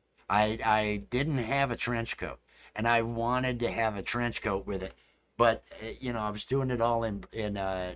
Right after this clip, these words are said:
uh, I was using an extract to get a black and white feel and everything along those lines. C B S took that down. How, how does C B S have any rights to take that down?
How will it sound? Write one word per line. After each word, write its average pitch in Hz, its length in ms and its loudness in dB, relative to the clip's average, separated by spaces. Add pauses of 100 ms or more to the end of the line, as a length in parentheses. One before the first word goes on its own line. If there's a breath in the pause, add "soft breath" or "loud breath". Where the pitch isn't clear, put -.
(160)
uh, 85 340 -4 (580 loud breath)
I 92 60 -4
was 87 180 -4
using 113 400 0
an 101 140 -4
extract 101 760 -4
to - 60 -18
get 98 220 -4
a 87 40 -4
black 101 360 -2
and 95 120 -6
white 98 240 -4
feel 98 420 -4
and 95 100 -4
everything 95 340 -4
along 92 340 -6
those 90 220 -4
lines. 90 300 -8 (1040)
C 151 380 0
B 147 240 0
S 139 240 2
took 127 240 -6
that 120 220 -2
down. 120 280 -4 (1400)
How, 185 220 0
how 170 320 -2
does 160 140 0
C 160 180 0
B 147 220 0
S 135 180 2
have 110 200 0
any 101 280 -6 (140)
rights 98 320 -2
to 85 120 -10
take 90 260 -6
that 82 180 -8
down? 73 200 -6